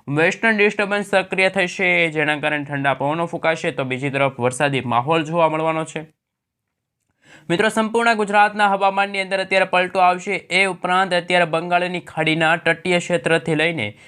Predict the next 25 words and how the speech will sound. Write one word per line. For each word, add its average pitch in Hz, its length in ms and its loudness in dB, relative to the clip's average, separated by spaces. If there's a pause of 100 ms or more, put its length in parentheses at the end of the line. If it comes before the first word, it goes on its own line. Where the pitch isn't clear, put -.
(160)
ગુજરાતના 156 640 0
વિસ્તાર 165 500 -2
અને 151 220 -6
અરબ 160 240 -2
સાગરના 165 500 0
વિસ્તારોની 151 540 0
અંદર 151 200 0
પણ, 151 140 0
મિત્રો, 147 260 0
સિસ્ટમ 147 720 -4 (200)
ખાસ 156 220 -4
મિત્રો, 165 280 -6 (420)
યુ 165 200 -2 (100)
એસ 160 340 -2
સી 156 500 0
અપર 160 500 2
સાયક્લોનિક 156 540 -2
વરસાદી 156 480 -2
સિસ્ટમ 156 500 -2
સક્રિય 156 400 -2
દબાણ 151 420 0
દર્શાવતી 147 440 -4
જોવા 139 240 0
મળી 143 300 -4
છે. 151 100 -12